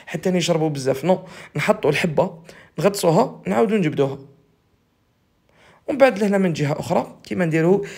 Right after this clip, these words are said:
العرايش ولا كيما، عفوا، كيما نديروا هذاك ال-، القميرات تاع ال-، الشرك المسكر ولا، بنفس الطريقه نحطوا هذوك الحبات تاعنا ونرمدوهم في هذاك السكر كلاصي. انا للامانه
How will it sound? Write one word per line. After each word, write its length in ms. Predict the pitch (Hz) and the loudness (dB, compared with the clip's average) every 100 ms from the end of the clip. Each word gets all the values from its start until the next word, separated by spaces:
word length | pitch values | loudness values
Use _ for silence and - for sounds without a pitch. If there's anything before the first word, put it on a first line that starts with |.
| - - | -10 2
العرايش 680 | 160 143 139 139 170 185 156 | 4 6 4 4 4 4 -2
ولا 160 | 143 | -4
كيما، 300 | 147 147 147 | -4 -4 -4
عفوا، 340 | 151 147 160 185 - - - | -4 -2 0 0 -4 -18 -8
كيما 180 | 170 170 | -2 0
نديروا 280 | 160 160 147 | 2 2 2
هذاك 280 | 147 156 | 0 -2
ال-، 140 | 147 143 | 0 2
القميرات 600 | 139 135 143 143 151 147 - - - - | 0 0 2 4 2 0 -12 -20 -6 0
تاع 140 | 156 | 2
ال-، 600 | 143 139 135 139 139 - - _ _ _ _ _ _ _ _ - - | 4 4 4 2 -2 -6 -12 _ _ _ _ _ _ _ _ -20 0
الشرك 320 | 170 160 160 | 4 4 2
المسكر 540 | 147 - 220 165 151 | 0 0 0 2 2
ولا، 300 | 147 135 139 143 - - _ _ _ _ _ - | 2 0 -4 -4 -16 -20 _ _ _ _ _ -4
بنفس 240 | 240 269 | -4 -2
الطريقه 580 | - 156 147 - 160 - - - _ | -4 -2 -2 -4 -8 -8 -20 -20 _
نحطوا 280 | 147 196 196 | -4 -2 0
هذوك 140 | 180 | -2
الحبات 380 | 170 151 143 143 | -4 -6 -4 -4
تاعنا 320 | - 170 311 - - - | -4 -4 -6 -10 -20 -4
ونرمدوهم 600 | 247 226 170 147 143 180 | 0 2 2 0 0 0
في 100 | 202 | -2
هذاك 140 | 151 202 | -4 -4
السكر 340 | - 196 - | -4 -6 -4
كلاصي. 340 | 123 107 - - _ _ - - - | -4 -6 -8 -14 _ _ -20 -20 -4
انا 140 | 160 190 | 0 2
للامانه 580 | 202 196 180 180 214 | 2 0 0 0 -2